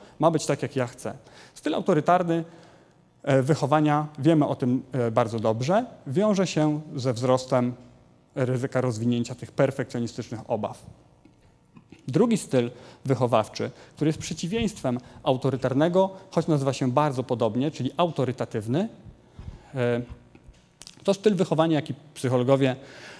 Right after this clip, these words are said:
na całym świecie starają się promować i ja również staram się go promować, stąd też opowiem państwu,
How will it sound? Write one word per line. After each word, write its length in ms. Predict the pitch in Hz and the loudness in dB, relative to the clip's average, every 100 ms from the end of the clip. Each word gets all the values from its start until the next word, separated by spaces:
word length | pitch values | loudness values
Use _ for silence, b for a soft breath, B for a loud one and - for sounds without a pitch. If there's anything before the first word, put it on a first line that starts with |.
| B | B
na 100 | 127 | -2
całym 260 | - 127 127 | 2 2 2
świecie 280 | 139 131 | -2 -4
starają 340 | 110 127 120 120 | -2 0 0 -2
się 140 | 123 | -6
promować 600 | - 117 123 151 139 - - B B - | -4 0 2 4 2 -2 -18 B B -4
i 60 | 131 | 2
ja 140 | 123 | 2
również 320 | 139 127 120 | 2 0 -2
staram 200 | - 120 | -4 -4
się 160 | 110 113 | -4 -4
go 100 | 117 | -4
promować, 600 | 123 120 165 165 165 - B B B B B B _ _ | 0 2 4 2 -2 -10 B B B B B B _ _
stąd 340 | - 143 135 | -4 -2 -2
też 380 | - 117 - - - - _ _ _ _ _ _ _ | 0 -2 -4 -14 -18 -20 _ _ _ _ _ _ _
opowiem 340 | 143 139 131 120 | 0 2 2 0
państwu, 560 | 120 117 - 117 113 | -2 -4 -6 -6 -6